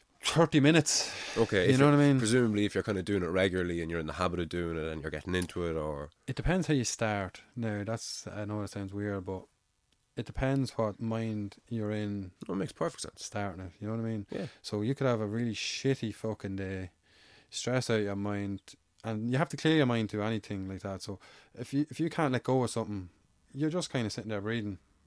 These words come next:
Speaker 1: You know what I mean? You can't. You need to release everything, open up your mind, and just let go, which is very hard to do
Speaker 2: Yeah, absolutely.
Speaker 1: with anything, like.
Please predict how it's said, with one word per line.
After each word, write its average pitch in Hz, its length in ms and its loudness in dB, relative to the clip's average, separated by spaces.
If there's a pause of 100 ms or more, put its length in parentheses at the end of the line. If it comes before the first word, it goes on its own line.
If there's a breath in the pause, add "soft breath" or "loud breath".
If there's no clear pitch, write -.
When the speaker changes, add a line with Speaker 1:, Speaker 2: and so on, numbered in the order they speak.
Speaker 1:
You 123 80 -6
know 135 40 0
what 143 100 2
I 143 40 4
mean? 139 180 4
You 120 80 -2
can't. 143 400 0 (120)
You 127 100 -2
need 143 160 2
to 123 200 0 (120)
release 123 400 2
everything, 120 400 0
open 135 260 2
up 120 100 -4
your 117 80 -2
mind, 113 380 -2 (720 soft breath)
and 110 160 -4
just 107 140 -8
let 104 160 -4
go, 104 340 -4 (800)
which 113 120 -6
is 127 60 -6
very 175 140 -2
hard 160 180 -4
to 120 40 -4
do 117 300 -2 (400)
Speaker 2:
Yeah, 185 240 2
absolutely. 170 300 -4
Speaker 1:
with - 100 2
anything, 131 340 2
like. 95 280 -8